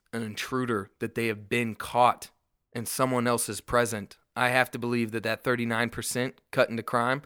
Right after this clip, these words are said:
that you have from l-, stationary lighting, um, would jump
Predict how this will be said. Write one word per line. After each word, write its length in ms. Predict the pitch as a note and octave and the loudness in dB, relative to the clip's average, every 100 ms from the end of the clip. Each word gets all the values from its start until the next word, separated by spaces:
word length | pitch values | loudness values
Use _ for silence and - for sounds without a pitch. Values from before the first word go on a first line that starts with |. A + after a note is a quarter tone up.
| - - | -14 -8
that 100 | A#2 | -2
you 100 | A#2 | 2
have 160 | A#2+ A#2+ | 2 2
from 220 | B2 A2+ | 0 -4
l-, 120 | G#2 - | -6 -8
stationary 580 | - B2+ A#2 C3+ B2 | -2 0 0 0 0
lighting, 400 | A#2 A2+ B2+ C#3+ D3+ - - - - | 0 0 0 -2 -8 -18 -20 -20 -8
um, 340 | - A2+ A2 G2+ | 0 0 0 -2
would 240 | A#2+ A2+ | -4 -4
jump 360 | G#2 B2+ A#2+ - | -2 0 0 -2